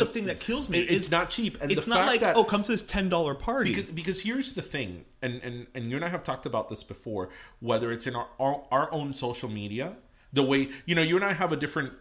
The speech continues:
Speaker 2: Also, for the record, you don't get to complain about crushing student loan debt, and "I don't have a job, and the economy, blah, blah," and then you drop ten thousand dollars to go party on a
Speaker 1: Right.
Speaker 2: beach.
Speaker 1: <laughs> You and I have a different approach in terms of our p-, own personal media, uh, social media.
Speaker 2: Mm-hmm.
Speaker 1: Um,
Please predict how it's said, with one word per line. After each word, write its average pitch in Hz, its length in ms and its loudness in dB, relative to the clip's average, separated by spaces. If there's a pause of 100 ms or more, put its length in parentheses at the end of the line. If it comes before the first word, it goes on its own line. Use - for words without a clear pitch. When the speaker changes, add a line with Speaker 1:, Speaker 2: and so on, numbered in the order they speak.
Speaker 2:
Also, 131 200 -4
for 123 180 -4
the 113 100 0
record, 120 400 -4
you 120 80 -4
don't 127 140 -6
get 147 140 -10
to - 80 -12
complain 104 380 -12
about 107 200 -10
crushing 110 340 -8
student - 360 -8
loan 110 220 -8
debt, - 200 -10
and 127 80 -10
"I 120 80 -4
don't 208 140 -4
have 190 200 -6
a 156 60 -4
job, 156 360 -6
and 156 120 -4
the 170 100 0
economy, 185 560 -6
blah, 208 220 -2
blah," 214 180 0
and 131 100 -4
then 127 120 -4
you 120 40 -4
drop 120 200 -4
ten 117 160 -8
thousand 113 220 -4
dollars 104 180 -4
to - 100 -12
go - 80 -8
party 117 220 0
on 101 60 0
a 101 60 -6
Speaker 1:
Right. 87 160 -10
Speaker 2:
beach. 180 140 4 (200)
Speaker 1:
<laughs> - 200 -10
You 160 220 2
and 196 80 4
I 202 80 8
have 185 180 6
a 160 60 0
different 147 320 0
approach 131 400 4
in 110 80 -4
terms - 180 -2
of 113 180 -2
our 107 140 2
p-, - 160 -4
own 139 200 -4
personal 170 380 -4
media, 175 380 -4
uh, - 140 -4
social 170 300 -2
media. 170 320 0
Speaker 2:
Mm-hmm. 175 460 -6
Speaker 1:
Um, 120 580 0